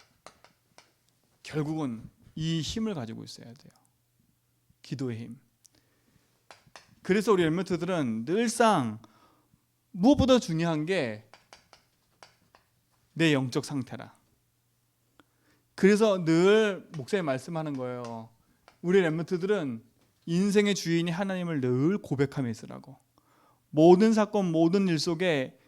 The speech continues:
그 이전에 "예수님 나의 주인입니다." 이 고백을 늘 하라니까.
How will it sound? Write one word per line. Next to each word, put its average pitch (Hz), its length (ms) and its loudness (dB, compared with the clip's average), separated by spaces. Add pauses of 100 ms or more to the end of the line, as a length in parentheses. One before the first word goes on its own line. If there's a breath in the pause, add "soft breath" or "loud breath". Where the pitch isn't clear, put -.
(140 soft breath)
그 - 160 0
이전에 175 760 0 (840 soft breath)
"예수님 165 280 0
나의 147 200 2
주인입니다." 117 760 -6 (2000)
이 226 240 6
고백을 160 460 0
늘 139 180 0
하라니까. 120 420 -10